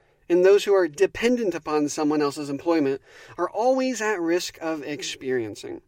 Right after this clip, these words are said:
It's actually one reason why millions of people in the twentieth century from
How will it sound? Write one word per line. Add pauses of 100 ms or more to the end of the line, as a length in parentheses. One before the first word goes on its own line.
(580)
It's
actually (220)
one
reason (300)
why
millions
of
people
in
the
twentieth
century
from